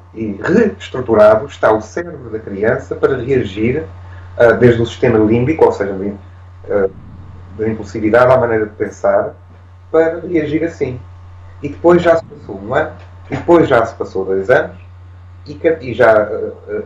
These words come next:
já existe uma depressão na fam-, na criança, na família, divórcio, et cetera. Ah,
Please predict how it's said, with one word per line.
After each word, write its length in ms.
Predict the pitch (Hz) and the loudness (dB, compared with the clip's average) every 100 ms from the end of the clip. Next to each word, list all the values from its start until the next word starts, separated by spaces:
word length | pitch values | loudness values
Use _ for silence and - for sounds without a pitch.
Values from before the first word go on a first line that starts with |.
| 110 | -6
já 300 | 113 107 107 | 0 2 0
existe 320 | 104 113 - | -4 -8 -8
uma 100 | 104 | -10
depressão 360 | 101 - 101 98 | -10 -8 -6 -6
na 60 | |
fam-, 220 | 92 95 98 | -8 -10 -10
na 140 | 101 98 | -6 -4
criança, 500 | 95 131 170 - 165 | 0 2 0 0 -2
na 120 | 95 | -2
família, 600 | 101 98 143 175 175 147 | -4 -2 2 4 4 0
divórcio, 640 | 98 95 139 160 160 107 | -4 0 4 4 2 -2
et 100 | - | -4
cetera. 440 | - 160 165 - - - - - - - - - | 0 2 2 -6 -14 -18 -20 -20 -20 -20 -20 -4
Ah, 480 | 147 143 143 143 | 2 2 2 -4